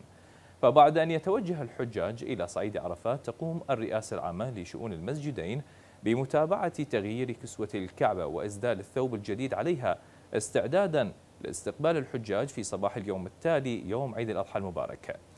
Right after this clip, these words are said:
ويتم استبدال الكسوة بكسوة جديدة مكونة من أربعة جوانب متفرقة وستارة الباب،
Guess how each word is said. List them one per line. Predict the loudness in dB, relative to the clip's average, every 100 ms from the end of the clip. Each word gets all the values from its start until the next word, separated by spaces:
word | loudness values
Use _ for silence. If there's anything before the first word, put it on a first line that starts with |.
| -20 -20 -8
ويتم | -6 -6 -6 -6 -6 -8
استبدال | -8 -6 -4 -4 -8
الكسوة | -8 -8 -6 -4
بكسوة | -6 -6 -6 -6 -6
جديدة | -4 -2 0 2 0 0 -12 -14
مكونة | -8 -4 2 2 2 0
من | -4 -4 -4 -4
أربعة | -2 0 0
جوانب | 0 -2 -2 0 -2 -4
متفرقة | -4 -4 -2 0 -2 0 0 -2 -18 -10 -2
وستارة | 0 0 -4 0 2 2
الباب، | -2 -2 -4